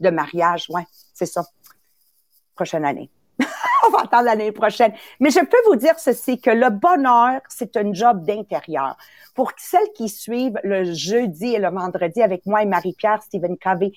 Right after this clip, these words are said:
il répète, « Happiness is an inside job. »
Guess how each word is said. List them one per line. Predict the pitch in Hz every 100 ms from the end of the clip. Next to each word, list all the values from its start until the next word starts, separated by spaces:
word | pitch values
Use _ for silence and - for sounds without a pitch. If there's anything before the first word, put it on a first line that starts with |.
| - _ -
il | 226
répète, « | 220 220 - 214 202 _ _ - - - - 427 - _ - 269
Happiness | 294 285 233 240 -
is | 196 185
an | 185
inside | 202 202 196 165
job. » | 147 165 151